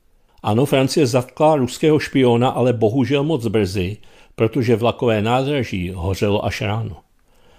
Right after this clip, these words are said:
Na to, že Rusové dělají hybridní operace po celém světě, vměšují se do amerických voleb, ničí demokracii, dávají notičky dezolátům a přisluhovačům Kremlu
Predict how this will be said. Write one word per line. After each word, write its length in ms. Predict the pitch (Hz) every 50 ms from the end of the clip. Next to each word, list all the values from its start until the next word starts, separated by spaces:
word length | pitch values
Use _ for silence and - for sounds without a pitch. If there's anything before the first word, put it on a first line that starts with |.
| _ _ _ _ _ _ _ _ _ _ _ -
Na 140 | 127 151 175
to, 280 | 175 - 160 101 101
že 160 | 117 113 120 113
Rusové 400 | 131 120 - - 160 147 139 127
dělají 340 | 117 135 135 143 147 143
hybridní 600 | 113 101 123 135 120 135 143 139 131 135 143 139
operace 500 | - 139 - - 139 131 127 127 - 135
po 140 | 123 - 135
celém 340 | 123 - - 147 135 127 123
světě, 520 | - - 139 135 120 117 - 104 95 92
vměšují 520 | 87 107 113 110 110 - - 131 127 127 123
se 140 | - - 123
do 120 | 123 -
amerických 500 | 117 117 123 120 120 - - 143 127 110
voleb, 360 | 110 123 120 110 95 95 -
ničí 340 | 123 117 107 101 - - 110
demokracii, 760 | 98 104 104 117 117 117 - 123 117 104 - - - 120 110
dávají 400 | 101 107 107 107 101 107 107 107
notičky 480 | 107 107 101 - 107 95 - - - 113
dezolátům 840 | 101 110 107 98 113 113 110 110 113 117 107 - - 117 110 113 -
a 120 | - 107
přisluhovačům 840 | - - - 117 - - 131 107 107 113 101 98 - - 92 90 87
Kremlu 480 | - 92 92 90 92 98 104 110 113